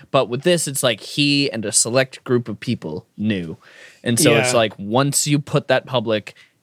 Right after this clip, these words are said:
Speaker 1: there's no going back. So
Speaker 2: I
Speaker 1: that must have been a really weird feeling.
Speaker 2: Yeah, I, I mean, I had,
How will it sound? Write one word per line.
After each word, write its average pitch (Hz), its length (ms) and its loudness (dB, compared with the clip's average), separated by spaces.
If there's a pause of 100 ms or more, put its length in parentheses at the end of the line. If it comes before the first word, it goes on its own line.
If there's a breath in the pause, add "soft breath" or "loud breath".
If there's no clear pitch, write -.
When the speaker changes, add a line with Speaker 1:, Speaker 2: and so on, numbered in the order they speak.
(120)
Speaker 1:
there's 98 260 -4
no 113 280 4
going 101 300 -2
back. - 380 -4
So - 200 2
Speaker 2:
I 196 40 8
Speaker 1:
that 135 200 2
must 135 200 -4
have 120 100 -8
been 110 400 -4
a 117 80 -6
really 147 560 2
weird 113 360 4
feeling. 98 440 -2
Speaker 2:
Yeah, 214 180 6
I, 196 300 2
I 208 40 2
mean, 196 140 0
I 180 180 0
had, 175 320 -2